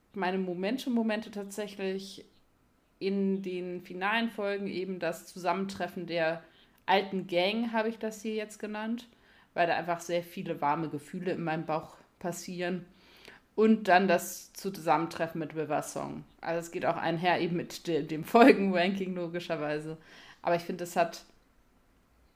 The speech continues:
so viel Geheimnis, aber spannendes Geheimnis und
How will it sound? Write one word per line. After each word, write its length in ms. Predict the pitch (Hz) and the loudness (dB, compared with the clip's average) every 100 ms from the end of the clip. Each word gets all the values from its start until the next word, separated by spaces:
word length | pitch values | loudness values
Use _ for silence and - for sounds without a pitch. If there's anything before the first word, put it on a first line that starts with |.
| _ | _
so 360 | - 208 233 | -6 2 2
viel 1000 | 247 - - 240 247 269 254 240 240 - - _ _ _ _ _ _ - - | 2 -6 -6 -2 2 4 8 8 6 0 -8 _ _ _ _ _ _ -20 -2
Geheimnis, 920 | 190 185 175 185 226 262 226 151 170 - | 0 0 0 0 2 4 4 2 -4 -6
aber 260 | 185 185 | 0 0
spannendes 760 | 180 - - 214 262 226 220 - | 0 0 4 4 4 0 -4 -6
Geheimnis 560 | 202 190 190 196 196 | -4 -2 -2 -2 -4
und 320 | - 180 175 | -6 -10 -12